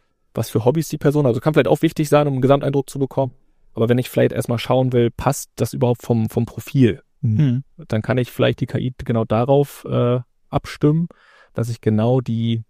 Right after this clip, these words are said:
Speaker 1: vielleicht die beruflichen Erfahrungen extrahiere oder die Skills, die ange-, angegeben wurden und kann so eine Vorselektion machen. Ich glaube, es ist auch ein ganz, äh, spannender Use Case, weil natürlich eine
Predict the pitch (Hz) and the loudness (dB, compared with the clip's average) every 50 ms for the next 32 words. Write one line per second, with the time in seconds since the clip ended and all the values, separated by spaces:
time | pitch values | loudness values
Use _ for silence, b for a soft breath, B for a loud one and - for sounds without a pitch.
0 | _ - - - 113 107 - - 113 - - - - 139 139 - 123 131 131 - | _ -10 -2 -2 -2 -2 -2 -4 -8 -6 -6 -6 -6 -8 -8 -4 -2 -2 -2 0
1 | 123 123 117 113 113 - - 143 156 156 151 147 147 135 - - - - 123 127 | 0 0 2 2 0 0 0 0 0 2 0 0 -2 -4 -8 -6 -4 -2 0 2
2 | 131 127 123 123 117 110 110 110 - - - 139 147 147 143 147 - - - - | 2 2 2 2 0 0 -2 -6 -4 0 4 4 6 6 6 4 2 -2 -6 -4
3 | - - 139 135 131 127 123 - 131 135 135 123 131 127 127 127 120 120 123 123 | -2 0 0 0 0 0 -2 -2 -2 -2 -2 -2 0 -2 0 0 0 0 0 0
4 | 123 123 - B B B B B B - 117 - 123 117 117 120 120 117 - - | 0 -2 -4 B B B B B B -6 -2 0 2 2 2 2 0 0 0 0
5 | - 110 113 110 101 98 104 - - - - 98 101 - 107 104 110 117 113 127 | 0 0 0 0 0 -4 -6 -10 -12 -12 -10 -8 -8 -8 -8 -8 -6 -6 -6 -6
6 | 123 - - 120 135 123 131 123 123 120 - - - - 117 113 113 113 113 - | -4 -4 -4 -4 -4 -2 -2 -2 -4 -4 -8 -10 -10 -8 -6 -4 -4 -4 -6 -6
7 | - - 123 139 156 160 156 151 156 151 - - 143 131 120 120 117 117 117 110 | -4 2 2 2 2 2 0 0 -2 -4 -4 -2 -4 -2 0 0 0 2 2 0
8 | 107 110 110 - 123 117 113 117 117 113 113 | -2 -4 -4 -4 -4 -4 -2 -2 -2 -2 -4